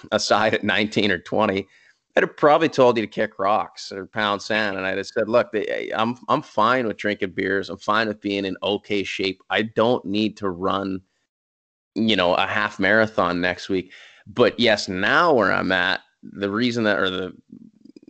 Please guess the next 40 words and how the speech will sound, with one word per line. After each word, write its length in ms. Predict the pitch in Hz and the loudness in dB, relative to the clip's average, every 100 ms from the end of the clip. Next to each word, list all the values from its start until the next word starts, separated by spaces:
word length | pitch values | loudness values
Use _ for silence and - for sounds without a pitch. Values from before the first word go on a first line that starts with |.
| _ - | _ -8
the 80 | |
fact 320 | 101 117 113 - | 0 2 2 2
that 80 | |
I 40 | 98 | 0
can 320 | - 120 127 | 0 0 2
run 280 | 113 104 95 | 2 0 -2
twenty-one 480 | - 101 95 95 92 | -4 -2 0 -2 -4
point 280 | 98 92 | -4 -4
one, 440 | 87 92 92 92 90 _ | -2 -2 -2 -4 -8 _
I 40 | _ | _
believe 160 | 92 87 | -10 -8
it's 180 | - - _ | -12 -20 _
thirteen 640 | 98 - 95 92 92 92 - | -4 -4 -4 -2 -2 -6 -8
point 640 | - 95 92 - - - | -10 -8 -8 -10 -10 -12
something 720 | - - - 110 - 95 110 - | -12 -10 -8 -8 -6 -8 -8 -4
in 200 | 90 92 | 0 2
the, 200 | 101 - | 2 2
<laughs> 20 | |
in 220 | - 95 | 0 2
miles. 480 | 101 101 98 101 110 - - - - - _ _ - | 2 2 4 2 0 -10 -20 -20 -20 -20 _ _ -14
If 220 | - 120 117 | 2 2 4
you 100 | 170 | 4
would 120 | 143 | 4
have 100 | - | 4
told 200 | 143 131 | 4 6
me 120 | 117 | 6
how 260 | 101 113 117 | 4 2 2
much 300 | 113 - - | 2 0 0
that 180 | 101 | 0
would 200 | 92 90 - | 2 -4 -2
aid 380 | 90 95 101 | 0 2 0
in 200 | - 92 | 0 -2
my 520 | 92 87 85 85 87 - _ | -2 -2 -2 -2 -4 -10 _
ability 420 | - - 95 104 101 | -10 -2 2 2 0
to 60 | |
get 280 | 92 92 - | -2 -4 -4
things 320 | 98 98 90 | -6 -6 -6
done 180 | - 90 | -4 -4
at 100 | 87 | -4
work, 340 | 90 87 98 | -4 0 0